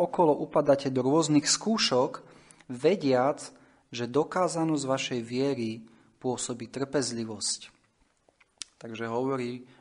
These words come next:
dokonca kresťania majú v týchto skúškach dôvod na radosť, lebo Boh týmito skúškami smeruje dobré zámery.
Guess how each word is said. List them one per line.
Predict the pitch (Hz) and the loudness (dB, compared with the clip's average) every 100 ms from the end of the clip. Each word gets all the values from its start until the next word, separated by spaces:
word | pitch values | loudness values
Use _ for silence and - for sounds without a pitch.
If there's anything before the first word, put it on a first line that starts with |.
| _ | _
dokonca | - 117 127 123 127 123 131 | -14 -12 -10 -10 -6 -8 -8
kresťania | 127 117 - - 127 131 139 143 - - - | -14 -14 -14 -12 -10 -8 -10 -14 -20 -20 -16
majú | 110 113 113 | -12 -12 -12
v | |
týchto | - 113 - | -16 -16 -12
skúškach | - - 139 135 - 110 104 | -12 -10 -10 -10 -10 -12 -10
dôvod | 113 123 127 131 131 131 | -8 -6 -6 -8 -12 -14
na | - 117 | -12 -10
radosť, | 120 127 104 - - - | -10 -10 -10 -10 -10 -14
lebo | 110 113 | -16 -14
Boh | 110 123 127 | -8 -8 -8
týmito | - 120 117 | -10 -10 -10
skúškami | 117 - 123 - 123 117 | -12 -10 -12 -12 -10 -10
smeruje | 113 120 120 117 117 107 - - - - - _ - | -10 -10 -10 -8 -10 -12 -18 -20 -20 -20 -20 _ -8
dobré | 131 135 139 131 | -2 -2 0 -2
zámery. | 127 135 143 123 98 | -4 -4 -4 -4 -8